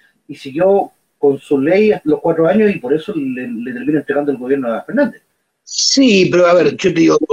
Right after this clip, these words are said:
Speaker 2: vos pensás que los ult-, ponele que esa experiencia la pudo haber capitalizado. ¿Vos pensás que la segunda presidencia de Piñera fue buena?
Speaker 1: No, no, no, no, para nada.
Speaker 2: Bueno, entonces, ¿qué capitalizó? Nada.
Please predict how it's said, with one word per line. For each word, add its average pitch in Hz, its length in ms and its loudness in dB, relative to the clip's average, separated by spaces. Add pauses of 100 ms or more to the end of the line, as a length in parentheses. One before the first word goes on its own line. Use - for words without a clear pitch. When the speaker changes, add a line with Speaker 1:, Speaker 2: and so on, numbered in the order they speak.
Speaker 2:
vos 160 180 2
pensás 151 320 2
que 147 80 0
los 123 220 0
ult-, - 580 -4
ponele 165 340 2
que 151 100 0
esa 123 160 0
experiencia 117 540 0
la 98 140 0
pudo 107 200 4
haber 107 140 4
capitalizado. 87 840 -2 (420)
¿Vos 135 100 0
pensás 139 240 2
que 113 280 2
la 104 140 2
segunda 127 580 2 (200)
presidencia 107 480 0
de 90 60 -2
Piñera 104 360 2
fue - 140 -2
buena? 180 560 2 (360)
Speaker 1:
No, 175 260 0
no, 160 180 0
no, - 220 -4 (200)
no, - 240 -14
para - 160 -14
nada. 156 240 -4
Speaker 2:
Bueno, 143 380 4
entonces, 135 320 0 (100)
¿qué 170 120 -4
capitalizó? 110 720 0
Nada. 104 360 -2